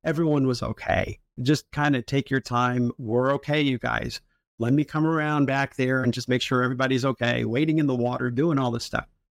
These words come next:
No matter how bad things look, people will be cool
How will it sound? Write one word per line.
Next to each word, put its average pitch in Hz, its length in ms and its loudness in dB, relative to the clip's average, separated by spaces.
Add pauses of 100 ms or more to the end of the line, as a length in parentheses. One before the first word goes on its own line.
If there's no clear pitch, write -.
No 135 100 0
matter 170 240 2
how 185 220 0
bad 180 320 0
things 131 340 2
look, - 320 -6 (800)
people 165 420 0
will 151 200 2
be 135 180 0
cool 107 460 0